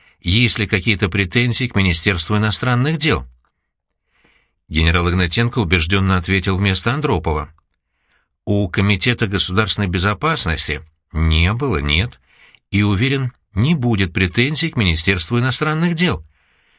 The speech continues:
Чекисты высоко ценят советских дипломатов, которые отстаивают интересы нашей социалистической родины на передовых рубежах».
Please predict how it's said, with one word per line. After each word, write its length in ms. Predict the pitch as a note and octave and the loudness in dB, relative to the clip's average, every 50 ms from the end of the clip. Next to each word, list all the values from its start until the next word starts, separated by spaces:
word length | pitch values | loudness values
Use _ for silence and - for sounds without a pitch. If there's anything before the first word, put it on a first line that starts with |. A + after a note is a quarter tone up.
| _ _ _ | _ _ _
Чекисты 480 | - - F#2+ E2+ - A2 - - - F#2 | -2 -2 0 2 0 0 0 0 0 0
высоко 400 | G2 F#2 - A2+ F#2+ - A#2+ G2+ | 2 2 2 0 0 -2 -2 0
ценят 340 | - - D#3 D#3+ D3+ G#2+ - | 0 0 0 0 0 0 0
советских 480 | - F2 E2 E2+ E2+ - - F#2 E2 | 0 0 0 0 0 0 0 0 0
дипломатов, 720 | D#2 F2 E2 F2+ G2 F#2 G#2 B2+ C#3 B2+ - C3 - - _ _ _ _ _ _ _ _ _ _ _ | 0 0 0 0 0 0 2 0 0 -2 -2 -6 -6 -8 _ _ _ _ _ _ _ _ _ _ _
которые 360 | - F2+ F2 E2 F2 F2 F2 F2 | -4 -2 0 0 2 2 2 2
отстаивают 540 | F2 - - - G2+ F#2 F2+ F2+ F2 E2+ | 0 0 0 0 0 0 2 0 0 0
интересы 520 | F#2+ F2 E2 - F#2 E2+ F2 E2 D#2+ - F2 | 0 0 0 0 0 0 0 0 0 0 0
нашей 360 | E2+ E2+ E2+ F2 - F2 D#2+ | 2 2 2 2 0 0 0
социалистической 840 | - - E2+ - - F2 E2+ E2 - G#2 F2+ - - - - F2+ F2+ | -2 -2 0 0 2 2 2 2 2 0 0 0 -2 -2 0 0 0
родины 520 | G2+ B2+ C#3 B2 C3+ B2+ B2+ B2+ B2 A2+ - _ - | 2 0 0 0 0 2 0 0 -2 -4 -10 _ -4
на 200 | G2 A2 A#2 G2+ | -2 0 0 0
передовых 500 | E2 A2+ A2 G2+ A#2+ A#2+ A2 F#2 E2 - | 0 -2 -2 0 0 0 0 0 0 0
рубежах». 500 | A2+ G#2+ A#2 A2+ A2 F#2 D#2+ D2+ - - | 0 0 0 0 0 0 -2 -2 -4 -10